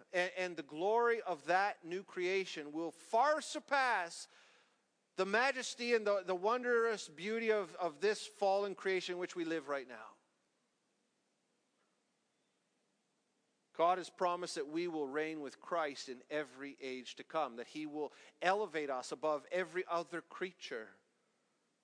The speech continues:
not just for a time, but forever and ever.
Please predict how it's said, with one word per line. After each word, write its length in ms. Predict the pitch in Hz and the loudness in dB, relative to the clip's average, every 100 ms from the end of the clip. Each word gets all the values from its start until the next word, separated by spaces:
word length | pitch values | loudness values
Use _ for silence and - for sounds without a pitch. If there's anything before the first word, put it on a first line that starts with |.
| _ _ 175 | _ _ -6
not 100 | 196 | -6
just 200 | 214 - | -6 -2
for 120 | 202 | -2
a 60 | |
time, 420 | - 190 220 190 123 | 0 0 2 0 -4
but 160 | 143 | -8
forever 920 | - 165 147 - 175 214 165 147 123 - - _ _ _ _ _ | -6 -4 -4 -2 -2 -2 -2 -6 -6 -10 -20 _ _ _ _ _
and 240 | 160 151 143 - | -4 -4 -6 -2
ever. 200 | 202 | -2